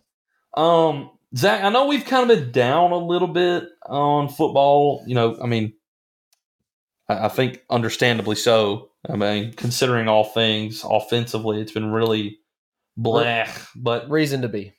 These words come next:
Speaker 1: yeah, but I want this to end on a high note. I want this season to go out on a high note. Um, L S U obviously is not favored in this game.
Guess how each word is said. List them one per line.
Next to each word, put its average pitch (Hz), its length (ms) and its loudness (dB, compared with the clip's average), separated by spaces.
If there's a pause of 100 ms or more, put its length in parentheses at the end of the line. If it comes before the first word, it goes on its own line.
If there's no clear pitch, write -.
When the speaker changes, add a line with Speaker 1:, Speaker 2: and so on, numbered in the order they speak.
Speaker 1:
yeah, 190 380 2 (420)
but 175 240 0
I 269 140 4
want 392 380 2
this 160 520 -2 (760)
to 139 200 0
end 143 200 0
on 123 100 2
a 107 60 -6
high 113 340 0
note. 95 280 -10 (1080)
I 175 120 4
want 220 300 2
this 151 120 -6
season 151 380 -4
to 127 40 -8
go 127 220 2
out 120 160 2
on 113 100 -4
a 110 60 -8
high 117 300 -2
note. 110 340 -6 (640)
Um, 135 640 0 (300)
L 175 200 4
S 190 140 -2
U 160 160 0
obviously 143 560 2
is 117 100 -4
not 120 200 -4
favored 123 260 -2
in 120 60 -4
this 117 160 -6
game. 117 480 -4